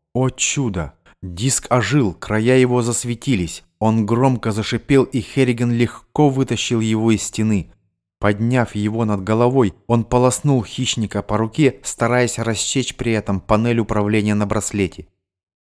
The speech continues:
Херриген был взвинчен до предела. Ему, как когда-то и Кизу, вдруг показалось, что все происходит в замедленном темпе.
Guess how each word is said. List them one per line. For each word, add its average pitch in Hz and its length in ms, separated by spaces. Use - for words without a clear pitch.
Херриген 104 540
был 104 220
взвинчен 104 640
до 104 100
предела. 101 560
Ему, 120 520
как - 300
когда-то 107 420
и 104 100
Кизу, 98 340
вдруг 90 360
показалось, 104 720
что - 260
все - 280
происходит 98 600
в 82 60
замедленном 101 760
темпе. - 480